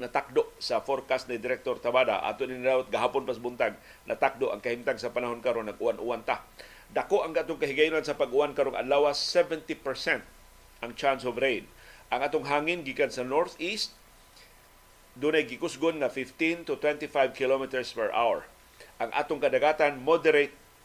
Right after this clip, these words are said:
luwas sa gagmay nga mga sakayan. Ang temperatura, twenty-four to thirty degrees Celsius. Dili kaayo ta init, ah, karong adlaw. Ang atong heat index sinuon, thirty-five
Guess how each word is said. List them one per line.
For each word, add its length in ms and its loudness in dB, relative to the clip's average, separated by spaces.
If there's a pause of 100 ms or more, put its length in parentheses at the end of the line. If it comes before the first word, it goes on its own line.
(380)
luwas 320 2
sa 80 -2
gagmay 320 -2
nga 80 -4
mga 240 -4
sakayan. 400 0 (400)
Ang 240 0
temperatura, 800 6 (160)
twenty-four 800 4
to 80 -4
thirty 560 2 (160)
degrees 400 -6
Celsius. 800 -2
Dili 240 -10 (400)
kaayo 320 0
ta 240 -4
init, 240 -2 (480)
ah, 80 -6
karong 320 -4
adlaw. 400 2 (320)
Ang 160 -2
atong 240 -2
heat 160 -6
index 400 2
sinuon, 480 -4 (1400)
thirty-five 640 2